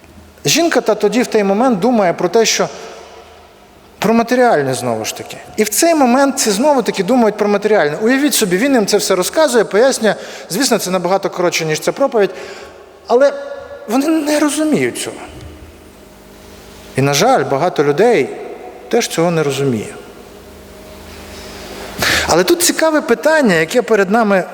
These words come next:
е, тут виникає. Давайте ми подивимось на цих людей під іншим кутом, саме, верніше, на цю фразу, на це речення: «Давай, Господи, хліба такого нам завжди».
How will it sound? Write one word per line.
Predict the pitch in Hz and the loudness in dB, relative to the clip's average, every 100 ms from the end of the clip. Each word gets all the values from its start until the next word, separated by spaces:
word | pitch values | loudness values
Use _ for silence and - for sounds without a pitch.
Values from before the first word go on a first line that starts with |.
| - | -6
е, | 151 139 135 - - | -2 -2 -2 -10 -6
тут | 175 - | -6 -4
виникає. | 147 147 180 185 - 262 160 127 117 - - - - - - | -6 -2 0 0 0 2 2 0 -2 -12 -18 -20 -20 -20 -6
Давайте | 151 254 285 | 0 0 2
ми | 220 | 2
подивимось | 208 208 294 294 226 196 185 | 2 0 2 2 2 0 -2
на | 180 | -2
цих | - 240 208 | -2 -2 0
людей | 185 247 | 2 2
під | 240 202 | 0 0
іншим | 202 196 196 185 | 0 0 -4 -2
кутом, | 202 269 233 | 0 2 2
саме, | - 208 190 | 2 2 0
верніше, | 196 208 202 | 0 0 0
на | 185 | -2
цю | 175 226 214 - - - - | -2 2 0 0 -14 -16 -16
фразу, | - - - 190 233 220 143 123 113 - - - - - - - - - | -10 -8 -2 0 2 2 0 -4 -6 -10 -16 -18 -20 -20 -20 -20 -18 -6
на | 151 | -2
це | - 214 | 2 4
речення: | 233 214 196 160 135 - - - | 4 2 0 0 -2 -4 -18 -4
«Давай, | 143 208 311 240 | 0 2 4 2
Господи, | 262 269 - 196 190 | 2 0 0 0 0
хліба | - 302 220 | 2 0 0
такого | 180 185 233 226 208 | 0 -2 -2 -2 -2
нам | 196 190 | -2 -4
завжди». | 165 180 170 160 127 | -4 -6 -6 -4 -4